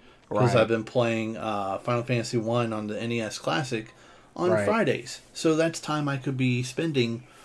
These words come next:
Speaker 1: watching shows or playing my characters on the Neverwinter Nights Persistent World I play on. But no, I'm going through some of my favorite games, uh, and experience them now, s-,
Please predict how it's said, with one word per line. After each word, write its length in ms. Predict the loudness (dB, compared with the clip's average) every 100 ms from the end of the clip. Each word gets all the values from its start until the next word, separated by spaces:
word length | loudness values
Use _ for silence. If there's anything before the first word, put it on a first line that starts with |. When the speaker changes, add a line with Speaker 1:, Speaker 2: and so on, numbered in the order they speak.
| -20 -2
Speaker 1:
watching 380 | 2 2 0 -4
shows 580 | 0 4 4 4 4 2
or 240 | -4 -6 -14 -20 -20 -10
playing 320 | 2 4 4
my 120 | 0 -2
characters 720 | 2 2 2 2 2 2 0
on 280 | 0 0 -4
the 220 | -4 -4
Neverwinter 400 | -2 -2 0 -2
Nights 260 | -2 -4 -6
Persistent 480 | -8 -2 -2 -2 -4
World 200 | -2 -2
I 60 |
play 260 | -2 -2 -2
on. 460 | 0 0 0 -4 -10 -20 -20 -20 -8
But 120 | -2 2
no, 240 | 2 2
I'm 300 | 2 2 0 -8 -18 -16 -16 -18 -14 -2
going 340 | 2 2 2
through 520 | 0 4 6 6 4 -2 -16 -8
some 240 | 0 4
of 120 | 4
my 220 | 4 2
favorite 440 | 2 4 4 2 0
games, 580 | 0 0 -2 -4 -8 -10 _ _ _ _
uh, 440 | -4 -2 0 -2 -4
and 360 | -4 -4 -6 -8
experience 500 | -8 0 4 6 6
them 140 | 2
now, 300 | 0 0 -2 -4
s-, 180 | -8